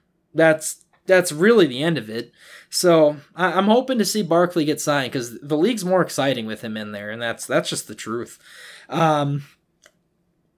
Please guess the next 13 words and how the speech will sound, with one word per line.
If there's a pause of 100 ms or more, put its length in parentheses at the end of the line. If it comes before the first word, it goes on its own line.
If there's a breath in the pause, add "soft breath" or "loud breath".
(2000)
in
other
news, (720)
Frank
Clark, (460 loud breath)
the
former, (1080 loud breath)
uh,
Kansas
City
Chief
defensive
end,